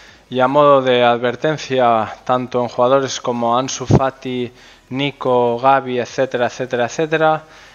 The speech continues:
no queda más que tranquilidad, precaución, calma y que todo llega. Y al final, si con esas bases, se van a convertir en jugadores importantes para el Barça. Y a partir de ahí ya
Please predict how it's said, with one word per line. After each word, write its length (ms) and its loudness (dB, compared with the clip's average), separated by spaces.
no 160 0
queda 220 2
más 320 0
que 760 0
tranquilidad, 560 0
precaución, 800 0
calma 760 0
y 120 -8
que 140 -4
todo 240 2
llega. 280 0
Y 60 -14
al 120 -8
final, 400 -2
si 460 -6
con 180 0
esas 260 -2
bases, 680 -2
se 220 -4
van 120 4
a 100 0
convertir 500 -4
en 100 -2
jugadores 420 0
importantes 440 -4
para 180 -4
el 60 -8
Barça. 200 -12
Y 60 -10
a 80 -4
partir 280 -6
de 60 -2
ahí 220 -2
ya 560 0